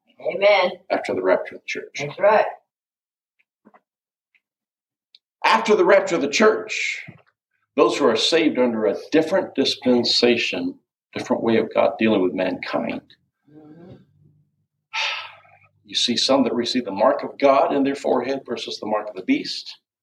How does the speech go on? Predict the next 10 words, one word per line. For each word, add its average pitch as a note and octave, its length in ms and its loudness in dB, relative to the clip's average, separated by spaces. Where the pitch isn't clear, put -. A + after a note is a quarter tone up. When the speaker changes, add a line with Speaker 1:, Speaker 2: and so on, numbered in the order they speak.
Speaker 2:
But - 100 -6
almost C#3+ 300 4
invariably, G#2 600 2
they G2+ 200 -2
end G2 300 -2
in G2+ 100 -14
martyrdom. F2 400 -8
Whole - 220 2
different - 280 -2
time. C#3 300 -2